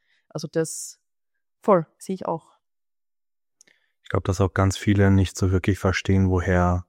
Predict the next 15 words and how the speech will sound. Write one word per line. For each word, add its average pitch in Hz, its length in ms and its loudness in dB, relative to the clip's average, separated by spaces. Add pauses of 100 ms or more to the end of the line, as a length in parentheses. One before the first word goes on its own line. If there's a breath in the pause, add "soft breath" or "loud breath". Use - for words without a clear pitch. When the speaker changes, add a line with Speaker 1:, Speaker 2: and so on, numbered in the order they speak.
Speaker 2:
Motivation 98 800 2
eigentlich 95 480 0
kommt. 107 360 -2 (880)
Ähm, 95 440 0 (140)
weil 101 180 0
erst 107 260 -2
kommt - 280 -4
der 95 280 -2
Wunsch. 90 400 -6 (120)
Ich - 80 -14
hab's 92 140 -6
vorhin 92 220 -2
als - 320 -6
Leidensdruck 95 720 -2
bezeichnet. 101 720 0